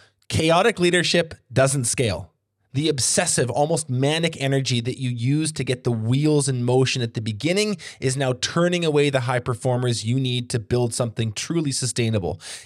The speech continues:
It's also, by the way, robbing you of the joy you thought you'd get by being self-employed and charting your own course. What's the point in material wealth if it costs us our spiritual health? If you're in a chapter of your growth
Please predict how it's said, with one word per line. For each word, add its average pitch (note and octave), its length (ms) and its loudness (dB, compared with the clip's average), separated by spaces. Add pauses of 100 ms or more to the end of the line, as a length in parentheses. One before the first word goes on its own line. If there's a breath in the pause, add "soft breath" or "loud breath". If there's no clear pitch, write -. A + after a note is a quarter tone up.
It's E3 160 -2
also, G3+ 460 4
by C#3 180 2
the C#3 120 2
way, C#3 300 2 (320 loud breath)
robbing F#3 500 2
you F3 140 4
of D3 120 0
the C#3 100 2
joy C#3 420 4
you B2+ 220 2
thought C#3+ 320 0
you'd B2+ 240 -4
get C#3+ 320 0
by B2+ 180 0
being C3+ 420 0
self-employed A#2+ 880 0
and B2+ 200 -2
charting B2+ 480 0
your A#2 140 0
own A2+ 180 0
course. - 520 -4 (480 loud breath)
What's B2+ 340 0
the G3 100 -2
point F3 320 0
in B2+ 160 -2
material F#3 600 0
wealth F3+ 400 2 (280 loud breath)
if A#2+ 200 -2
it - 120 -6
costs - 440 -2
us C3+ 300 0
our A#2 140 0
spiritual B2+ 640 0
health? F#2 440 -6 (720 loud breath)
If C#4 340 0
you're F3 200 0
in E3+ 120 2
a D3 40 -2
chapter F3 500 -2
of F3 100 -2
your F3+ 140 0
growth C3 540 0